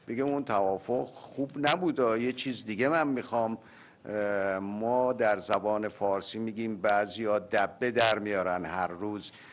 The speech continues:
اه، هر روز که با مشکلی مواجه می‌شن تقصیر رو به گردن طرف مقابل میندازن.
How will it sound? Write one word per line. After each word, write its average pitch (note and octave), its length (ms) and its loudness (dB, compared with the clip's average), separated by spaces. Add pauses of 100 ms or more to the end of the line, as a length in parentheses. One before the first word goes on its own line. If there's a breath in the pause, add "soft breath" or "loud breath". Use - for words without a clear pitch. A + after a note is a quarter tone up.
(140 loud breath)
اه، G2 80 -6
هر F#2+ 440 0
روز A2 340 -6
که A2+ 120 -4
با G2 220 -2
مشکلی A2 680 -4
مواجه F#2+ 720 -2
می‌شن G2+ 720 -4
تقصیر G2 560 -6
رو G#2+ 120 -6
به G#2 120 -6
گردن G2 540 -2
طرف F#2 400 -4
مقابل F#2 580 -4
میندازن. F#2+ 680 -6